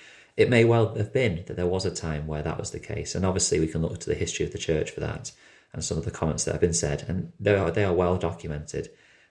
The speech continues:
But what, what I know today is that the, the, the individuals that lead and guide this church, uh,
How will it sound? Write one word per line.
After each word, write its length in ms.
But 120
what, 320
what 140
I 120
know 160
today 640
is 220
that 380
the, 100
the, 220
the 140
individuals 460
that 120
lead 180
and 100
guide 220
this 160
church, 460
uh, 260